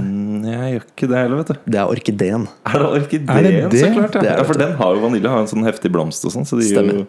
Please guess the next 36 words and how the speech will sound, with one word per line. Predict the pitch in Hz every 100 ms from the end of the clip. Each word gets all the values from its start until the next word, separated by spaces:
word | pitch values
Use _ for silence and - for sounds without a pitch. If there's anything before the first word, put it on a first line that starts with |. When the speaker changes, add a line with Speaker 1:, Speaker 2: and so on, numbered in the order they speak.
| -
Speaker 1:
ja. | 117 127 - _ - - -
Speaker 2:
Så | 208
det | 127
er, | 117 120
eh, | 120 123 120
jeg, | 123 143
jeg | 135
kommer | 147 147
litt | 143
tilbake | 117 -
igjen | 113
til | -
det | 113 110 107 107 107 -
etterpå. | - - 143 - -
Speaker 1:
Ja. | - 117 113 110 110
Speaker 2:
Ehm, | 107 107 107 107 - - - - - _
så | - 151 147 - _ _ -
yes, | 107 - - -
orkideen | 143 143 143 110 110 117 147 151
er, | - - 107 107 107
eh, | 107
altså | 101 113
den, | 101 104 104
eh, | 101
plantefamilien | 98 110 87 - 92 95 98
jeg | 98 -
skal, | 92 90 92
jeg | 92 -
skal | 107
prate | 101
litt | 95 82
om | 90
her. | 180 - -
Eh, | 113 110 113 165 117
utseendet | 90 - 117 98 135 113
er | 107